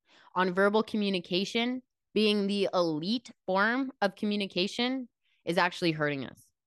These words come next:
In chapter three, The Pitfalls of Modern Intimacy, Esther goes into how talk is not the only avenue to closeness and intimacy, and that in general, there is a lot more pressure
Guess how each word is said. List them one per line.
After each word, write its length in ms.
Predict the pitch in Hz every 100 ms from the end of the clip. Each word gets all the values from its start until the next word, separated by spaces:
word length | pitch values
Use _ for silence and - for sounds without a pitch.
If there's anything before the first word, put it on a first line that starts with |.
| _ _ _ _ _ _ _ _ _ -
In 80 | 214
chapter 340 | 269 277 294
three, 400 | - 247 240 233
The 100 | 220
Pitfalls 640 | - 240 240 240 233 226
of 120 | -
Modern 440 | 202 185 185 208 208
Intimacy, 840 | 185 196 185 165 - 139 139 175 -
Esther 360 | 202 - 294 294
goes 340 | 233 233 214
into 220 | 214 202
how 380 | 190 - 185 180
talk 380 | - - 190 190 - -
is 280 | 170 165
not 460 | 175 180 208 240 - - - - _ _ _ -
the 140 | 208
only 340 | 190 180 180 -
avenue 540 | 165 170 160 151 143
to 120 | 147 156
closeness 640 | - 160 156 147 160 151 151
and 100 | 139
intimacy, 760 | 160 156 156 143 127 - - - _ _ _ _ _ _
and 220 | 180 190
that 260 | 190 185 -
in 220 | 190 190
general, 920 | 165 220 294 330 269 165 107 104 220 _ _ _
there 160 | 202 214
is 100 | 233
a 60 |
lot 260 | 233 247 302
more 180 | 339 330
pressure 880 | - - 208 214 - 285 294 330